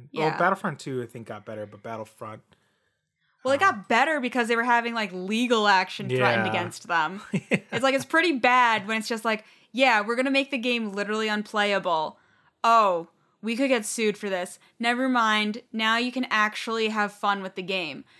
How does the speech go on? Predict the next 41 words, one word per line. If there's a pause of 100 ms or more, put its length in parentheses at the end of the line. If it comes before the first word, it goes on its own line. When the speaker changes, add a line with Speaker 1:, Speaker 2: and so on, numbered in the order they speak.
(180)
Speaker 1:
That's
what
also
ruined
Anthem,
where
it
was
like,
"Oh,
there's
a
bug
and
it's
making
it
to
where
the
game
is
actually
fun."
And
then
they
fixed
it.
And
then
there
you
go.
The
game
wasn't
fun
for
anyone
anymore.